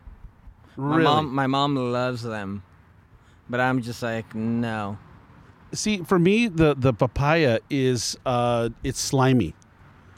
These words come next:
Speaker 2: You know, the ones that I've had, and, and those, and I don't, yeah.
Speaker 1: I don't think for me it's the, uh, the sliminess. I think it's just the flavor itself.
Speaker 2: Uh, yeah, I don't know. I, I haven't.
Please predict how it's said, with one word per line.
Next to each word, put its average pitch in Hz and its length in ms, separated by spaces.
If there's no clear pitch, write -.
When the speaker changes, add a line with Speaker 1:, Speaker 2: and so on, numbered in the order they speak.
Speaker 2:
You 120 80
know, 110 280
the 123 120
ones 135 220
that 120 80
I've 110 120
had, 92 320
and, 131 260
and 131 140
those, 123 320
and 123 180
I 147 60
don't, 214 180
yeah. 101 280
Speaker 1:
I - 20
don't 269 160
think 196 160
for 165 140
me 143 180
it's 147 220
the, 120 260
uh, 101 340
the 113 80
sliminess. 127 560
I - 20
think 127 200
it's 139 100
just - 180
the - 60
flavor 101 360
itself. 90 380
Speaker 2:
Uh, 135 60
yeah, 131 260
I 120 120
don't 139 160
know. 104 180
I, 131 320
I - 20
haven't. 170 240